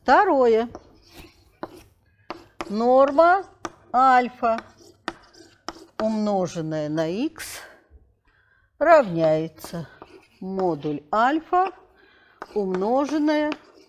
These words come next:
на норму x. Для любого элемента x, принадлежащего L, и для любого действительного числа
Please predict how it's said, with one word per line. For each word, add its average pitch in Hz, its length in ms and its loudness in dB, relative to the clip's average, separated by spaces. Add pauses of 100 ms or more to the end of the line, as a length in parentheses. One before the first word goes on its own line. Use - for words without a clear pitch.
(500)
на 165 160 -4
норму 208 580 -4 (100)
x. 170 440 -12 (1000)
Для 226 220 2
любого 254 640 4
элемента 185 640 -2
x, - 580 -6 (320)
принадлежащего 269 1160 -2
L, 254 280 -2 (760)
и 233 80 -2
для 226 200 6
любого 220 500 2
действительного 151 1000 -8 (1700)
числа 233 560 -2